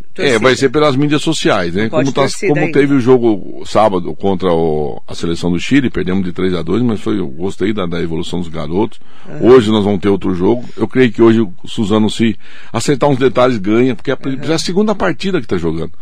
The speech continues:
Speaker 2: Só treinou até agora. Então você não tem a, nem noção de cancha ainda,
Speaker 1: É porque
Speaker 2: né?
Speaker 1: eles não têm entrosamento necessário
Speaker 2: Sim,
Speaker 1: ainda, né?
Speaker 2: sim. Porque, é, no, o esporte de alto rendimento,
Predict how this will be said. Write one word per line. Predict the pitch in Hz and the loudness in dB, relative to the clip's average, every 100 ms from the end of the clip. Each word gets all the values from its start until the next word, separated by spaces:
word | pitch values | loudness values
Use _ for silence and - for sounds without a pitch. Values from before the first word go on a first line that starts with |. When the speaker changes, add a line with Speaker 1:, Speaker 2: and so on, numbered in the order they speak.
| - | -6
Speaker 2:
Só | - 202 | -2 0
treinou | 330 185 170 208 | 2 2 2 0
até | - | 0
agora. | 90 78 71 - | -4 -4 -4 -6
Então | - 202 | -6 -4
você | 339 | -2
não | 392 | -2
tem | 277 220 196 | -2 0 0
a, | 139 98 - - - | 0 -4 -6 -8 -4
nem | 139 220 | 0 2
noção | 262 - 202 | 2 0 0
de | 214 | 0
cancha | - 156 190 156 110 | 0 2 2 0 -2
ainda, | 110 107 | -2 0
Speaker 1:
É | 98 | 0
porque | 120 156 | -2 -2
Speaker 2:
né? | |
Speaker 1:
eles | 247 233 | -4 -6
não | 254 | -6
têm | 254 247 247 | -6 -6 -6
entrosamento | 226 202 202 208 202 208 202 | -6 -6 -6 -6 -6 -6 -6
necessário | 180 - 156 143 180 226 | -6 -2 0 2 2 2
Speaker 2:
Sim, | 240 | 2
Speaker 1:
ainda, | 135 | 0
né? | 135 | 0
Speaker 2:
sim. | 95 123 190 196 101 80 - - | -2 0 0 -2 -2 -4 -6 -4
Porque, | 117 - 156 156 135 104 - - - - - - | -4 0 0 2 2 0 -4 -6 -6 -6 -6 -6
é, | 95 101 92 85 - - | -6 -4 -4 -6 -6 -8
no, | 92 147 160 98 - - - | -6 -2 -2 -2 -6 -8 -8
o | 98 | -6
esporte | 107 - 151 170 131 | -6 -2 0 0 0
de | 104 | -2
alto | 98 | -2
rendimento, | 92 90 80 85 143 143 80 | -2 -2 -2 -4 -4 -4 -6